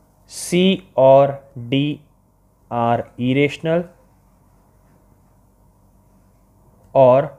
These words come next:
both are irrational। दोनों में से कोई भी एक या तो दोनों इरेशनल नंबर होंगे, तो ही हमें डिवाइड करेंगे तो इरेशनल नंबर मिलेगा। Means what? देखो, rational upon irrational,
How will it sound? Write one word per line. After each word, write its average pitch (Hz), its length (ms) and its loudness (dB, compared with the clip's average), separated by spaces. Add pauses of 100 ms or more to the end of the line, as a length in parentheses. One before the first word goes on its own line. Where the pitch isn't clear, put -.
(720)
both 156 560 0 (220)
are 104 280 -6 (300)
irrational। - 500 -18 (440)
दोनों 117 480 -2
में 151 140 0
से 151 140 -2
कोई 131 240 -2
भी 135 240 -4
एक 180 340 0
या 120 180 0
तो 208 460 0 (360)
दोनों 151 500 0
इरेशनल 185 580 0
नंबर 151 280 0
होंगे, 143 480 -2 (480)
तो 165 120 0
ही 185 180 2
हमें 175 320 0
डिवाइड 156 420 2
करेंगे 139 360 -4
तो 170 300 -6
इरेशनल 123 380 -8
नंबर 117 260 -4
मिलेगा। 95 420 -6 (220)
Means 147 300 -4
what? 151 200 6 (460)
देखो, 123 280 -6
rational 147 520 -2
upon 147 340 2
irrational, 135 500 -2